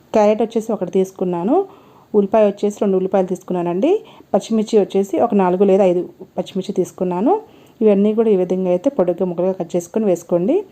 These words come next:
ఈ వేగటం కోసం అవి ఒక స్పూన్ అయితే సాల్ట్ వేసాను, తొందరగా వేగుతాయని చెప్పేసి. ఇవి అన్నీ కూడా ఈ విధంగా కలుపుకుంటూ మనకి మినిమం ఒక ఫిఫ్టీ పర్సెంట్ ఉడి-, వేగితే సరిపోతుందండి.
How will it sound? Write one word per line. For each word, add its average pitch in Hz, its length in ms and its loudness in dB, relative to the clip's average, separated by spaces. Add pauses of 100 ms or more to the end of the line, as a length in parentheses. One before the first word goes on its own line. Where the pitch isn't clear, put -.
(360)
ఈ - 20 4 (120)
వేగటం 220 360 2 (100)
కోసం 208 260 -2
అవి 233 180 0
ఒక 220 160 -6
స్పూన్ 196 280 0
అయితే 247 180 0 (440)
సాల్ట్ 185 320 0
వేసాను, 180 380 -2 (420)
తొందరగా 190 360 2
వేగుతాయని 180 480 -2
చెప్పేసి. 180 400 -2 (2250)
ఇవి 233 200 2
అన్నీ 240 240 4
కూడా 247 200 2
ఈ 214 100 2
విధంగా 233 280 -2
కలుపుకుంటూ 196 540 0 (680)
మనకి 196 280 0 (260)
మినిమం 226 280 2 (120)
ఒక 202 280 0
ఫిఫ్టీ 214 280 0
పర్సెంట్ 208 340 -2
ఉడి-, 185 260 -4
వేగితే 196 320 0
సరిపోతుందండి. 185 640 0